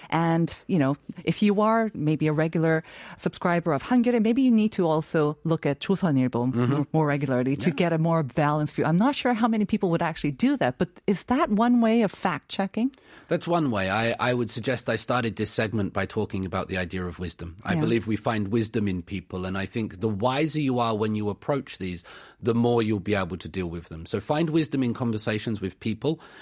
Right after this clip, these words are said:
Speaker 2: in real life, uh, people from all walks of life. Uh, listen to Na Seung-yeon on T B S of, of one way, but talk and listen to people, and then when you approach the news,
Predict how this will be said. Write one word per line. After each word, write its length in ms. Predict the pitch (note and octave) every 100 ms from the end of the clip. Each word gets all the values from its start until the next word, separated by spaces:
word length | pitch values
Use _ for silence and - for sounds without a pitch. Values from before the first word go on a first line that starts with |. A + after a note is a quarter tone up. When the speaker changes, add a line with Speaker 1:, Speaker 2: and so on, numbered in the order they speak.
| - -
Speaker 2:
in 220 | A#2 A2
real 220 | G#2+ G#2+ G#2
life, 420 | G2 A2 C#3+ - - - -
uh, 160 | G#2+ G2+
people 340 | C#3+ B2+ B2
from 220 | A2 A#2+ -
all 200 | D#3+ E3+
walks 420 | B2+ B2+ A2 -
of 140 | G#2 F2
life. 420 | F2 A2 - -
Uh, 160 | F#2 G2
listen 340 | A#2+ B2 B2+ A2
to 320 | A#2+ G#2+ G2+ - -
Na 120 | G2+
Seung-yeon 320 | - G#2 G2
on 120 | A2
T 120 | - G#2
B 160 | C#4
S 180 | G#2+ -
of, 120 | A#2 A#2
of 180 | A2+ A2
one 180 | A2+
way, 220 | G#2+ G2 - - - - -
but 340 | D#3+ - -
talk 280 | - G3+ G3
and 120 | D#3
listen 260 | D#3+ E3+ D3+
to 80 |
people, 280 | - B2+ C3
and 100 | B2+
then 120 | C3+
when 120 | D#3 E3
you 140 | D#3
approach 440 | C#3+ - F3+ F#3 -
the 80 | A2+
news, 440 | G2+ F#2 F2+ -